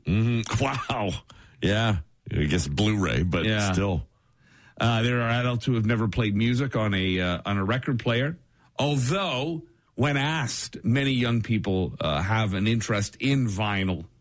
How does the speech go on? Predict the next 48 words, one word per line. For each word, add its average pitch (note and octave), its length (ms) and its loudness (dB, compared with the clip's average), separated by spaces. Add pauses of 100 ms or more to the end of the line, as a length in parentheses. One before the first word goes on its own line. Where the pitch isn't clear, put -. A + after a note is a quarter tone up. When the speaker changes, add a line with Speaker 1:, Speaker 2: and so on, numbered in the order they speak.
Speaker 2:
It E2+ 100 -8
still C#3 280 0
seems A#2 360 0
to F#2 60 -4
be F2+ 140 0
hanging G2+ 360 0
on. G2+ 240 2
You E2+ 80 -2
see G2+ 180 -2
stores, G2+ 580 -2 (600)
uh, F#2+ 140 2
doing G#2 260 2
fairly C#3+ 380 0
well A2 400 -2
selling F2+ 420 -2
records, F2 380 0
and C3 240 2
not G3+ 220 0
for B2 200 -2
cheap. D3 360 0
Have G#2 100 0
you G#3 100 2
ever A#3 100 -2
gone A#3 240 2
in G3+ 120 0
and D#3 160 0
priced C3 360 -2
vinyl? A2 440 0 (100)
Speaker 1:
No, E2+ 160 4
th-, F2+ 240 2
it's F2+ 140 -4
expensive. F2+ 480 0
Speaker 2:
It's E3 180 -2
expensive. D#3+ 640 -2
Speaker 1:
Well, E3 340 -2
and, F3 240 -2
and D#3 380 0 (160)
what's B2+ 260 0
interesting, E3 380 0
too, D3 140 2
it's - 120 -2
not E3+ 220 0
just C3+ 180 0
classic - 440 0
vinyl. B1+ 300 2
Like, F2 180 0
this D3 220 -2
week, A#2 320 0